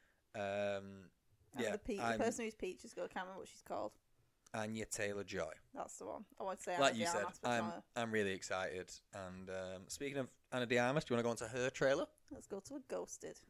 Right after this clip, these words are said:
Speaker 1: Ghosted. Uh, go on, thoughts?
Speaker 2: I think this looks good. It looks
Speaker 1: I think it looks really fun.
Speaker 2: It looks fun.
Speaker 1: Really, really
Speaker 2: Yeah.
Speaker 1: fun.
Speaker 2: I th-,
Speaker 1: Um,
Speaker 2: I think it's done that classic thing of telling us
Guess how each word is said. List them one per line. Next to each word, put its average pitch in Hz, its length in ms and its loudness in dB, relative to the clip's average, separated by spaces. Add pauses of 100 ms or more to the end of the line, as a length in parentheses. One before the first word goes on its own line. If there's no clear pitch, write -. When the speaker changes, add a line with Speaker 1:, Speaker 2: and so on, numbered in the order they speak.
Speaker 1:
Ghosted. 127 520 0 (120)
Uh, 123 540 6
go 123 120 -2
on, 135 100 0
thoughts? - 560 4 (600)
Speaker 2:
I 392 160 6
think 320 140 4
this 285 140 0
looks 233 160 -2
good. 254 180 2 (160)
It 190 140 0
looks 170 120 4
Speaker 1:
I 120 60 10
think 120 160 0
it 120 80 0
looks 110 160 -4
really 107 200 -2
fun. 95 180 0
Speaker 2:
It 214 100 0
looks 208 220 -4
fun. 247 240 6
Speaker 1:
Really, 208 160 2
really 196 240 -2
Speaker 2:
Yeah. 190 140 0
Speaker 1:
fun. 190 80 -6 (140)
Speaker 2:
I - 60 2
th-, 95 120 -2
Speaker 1:
Um, 92 180 -4
Speaker 2:
I 214 80 2
think 254 240 -2
it's - 160 -4 (100)
done 226 160 0
that 202 160 -2
classic - 380 -2
thing 185 240 -6
of 180 100 -6 (140)
telling 185 260 -2
us 196 160 -10